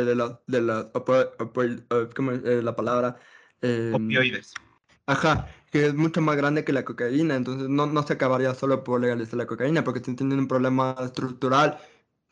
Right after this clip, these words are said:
Speaker 1: que yo creo que es más del sistema en el que viven los americanos, de cierta forma, ¿no? Y también el marketing que le ponen en ese sentido.
Speaker 2: Yo creo que ahí, o sea,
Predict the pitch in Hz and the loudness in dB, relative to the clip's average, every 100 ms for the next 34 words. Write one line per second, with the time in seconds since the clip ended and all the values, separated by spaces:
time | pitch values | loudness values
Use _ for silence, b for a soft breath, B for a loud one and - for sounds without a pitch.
0 | - 127 123 127 127 135 139 143 143 135 | -4 0 2 2 2 2 2 0 2 2
1 | 135 135 131 123 123 135 135 135 135 127 | 4 4 2 -2 -4 0 4 6 6 4
2 | 120 - 123 117 135 156 143 123 123 113 | 2 2 0 4 4 4 4 4 2 0
3 | 117 _ - 120 120 120 143 139 117 - | -6 _ -6 -4 -4 0 2 2 0 -4
4 | _ _ _ _ - 123 123 135 117 107 | _ _ _ _ -10 -6 -2 -2 -4 -2
5 | 131 127 110 117 143 156 B B - 143 | 0 0 -2 -6 -8 -10 B B -2 2
6 | 156 165 170 160 170 180 151 143 135 131 | 4 4 4 4 2 2 0 2 2 2
7 | 156 147 123 120 120 120 113 127 123 120 | 2 2 2 0 -4 -8 -10 -6 -2 -2
8 | 123 - _ _ _ _ _ _ _ _ | -4 -10 _ _ _ _ _ _ _ _
9 | _ _ - 131 147 160 165 143 117 120 | _ _ -6 -2 0 2 0 4 2 2
10 | 131 131 - 107 107 117 110 | 0 -4 -6 -10 -6 -4 -4